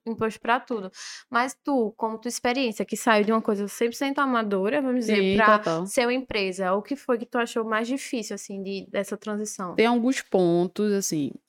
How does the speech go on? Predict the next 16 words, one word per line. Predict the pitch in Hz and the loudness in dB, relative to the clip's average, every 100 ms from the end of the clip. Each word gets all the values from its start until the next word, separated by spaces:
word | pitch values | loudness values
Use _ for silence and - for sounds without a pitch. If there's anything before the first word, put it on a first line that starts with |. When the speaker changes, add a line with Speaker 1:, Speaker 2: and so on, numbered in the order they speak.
| - | -6
Speaker 2:
imposto, | - 220 226 226 240 - 262 262 254 _ _ _ - | -2 2 6 6 6 2 0 0 -2 _ _ _ -12
isso | 190 | -2
aí, | 208 202 208 214 208 196 - _ _ _ _ _ - | 2 2 2 0 -2 -4 -8 _ _ _ _ _ -6
né, | 175 185 185 185 - - - - | 0 2 0 -2 -6 -8 -12 -6
é | - 180 | -2 0
de | |
praxe. | 196 - - - - | 0 0 -2 -4 -6
Speaker 1:
Uhum. | - 247 | -2 2
Speaker 2:
Imposto | 240 208 294 240 | 4 4 4 2
a | |
gente | 214 208 | 0 0
paga | 190 196 | 0 0
muito | 180 | -2
aqui | 185 | -4
no | 180 | -4
Brasil, | 180 180 170 180 202 | -2 -2 -2 -2 -4